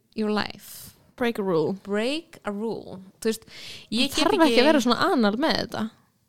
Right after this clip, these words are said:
Speaker 1: Nei, þú veist, auðvitað erum við
Speaker 2: Í
Speaker 1: alltaf að fara eftir
Speaker 2: fjölskyldum.
Speaker 1: einhverjum reglum, en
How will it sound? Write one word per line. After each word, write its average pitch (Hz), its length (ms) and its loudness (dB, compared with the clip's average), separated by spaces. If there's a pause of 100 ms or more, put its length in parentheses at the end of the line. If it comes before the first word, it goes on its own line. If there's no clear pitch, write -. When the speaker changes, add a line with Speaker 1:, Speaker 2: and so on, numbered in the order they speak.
(120)
Speaker 1:
Nei, 233 460 -4
þú 240 160 -4
veist, - 260 -6 (380)
auðvitað 254 520 4
erum 226 120 -4
við 233 80 -6
Speaker 2:
Í 240 80 -6
Speaker 1:
alltaf - 0 -
að 233 80 -4
fara 294 80 6
eftir - 0 -
Speaker 2:
fjölskyldum. 240 480 2
Speaker 1:
einhverjum 226 160 -4
reglum, 202 320 -4
en 202 80 -8